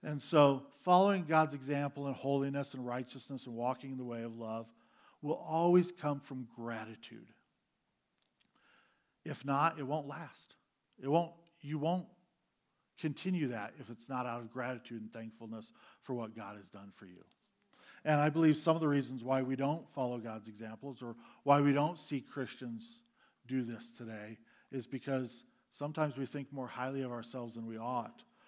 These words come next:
or we've forgotten really how bad of a sinner we were and what God saved us from. The Bible says that while we were still sinning, Christ died for us. While we were in active rebellion to him,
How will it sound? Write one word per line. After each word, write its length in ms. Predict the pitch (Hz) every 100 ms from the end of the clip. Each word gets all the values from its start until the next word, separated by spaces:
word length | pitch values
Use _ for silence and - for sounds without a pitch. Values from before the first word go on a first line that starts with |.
| _
or 100 | -
we've 140 | 139 135
forgotten 760 | 139 123 131 135 160 151 120 104 - _ _ _
really 200 | - 160
how 180 | 151 135
bad 240 | 127 131 139
of 60 |
a 40 | 120
sinner 680 | - - - 156 139 101 98 _ _ _
we 120 | 117 117
were 400 | 113 139 160 - _ _ _ _ _ _ _ _ _
and 140 | 135 127
what 180 | 131
God 240 | 117 120 117
saved 380 | - 131 147 127
us 180 | 101
from. 320 | - 117 - 131 _ _ _ _ _ _ _ _ _ _ -
The 60 |
Bible 260 | 135 160 175
says 260 | - 139 120
that 120 | 139 - _ -
while 380 | 127 143 165 180
we 180 | 170
were 140 | 151 135
still 380 | - - 147 131
sinning, 840 | - - - 156 160 156 98 90 - _ _
Christ 300 | 117 107 -
died 180 | 101 101
for 100 | -
us. 220 | - - - _ - _
While 260 | 135 165
we 120 | 220 180
were 160 | 160
in 100 | 143
active 560 | 139 139 185 - 185 143
rebellion 560 | 143 120 156 175 170
to 60 | 139
him, 400 | 123 165 120 113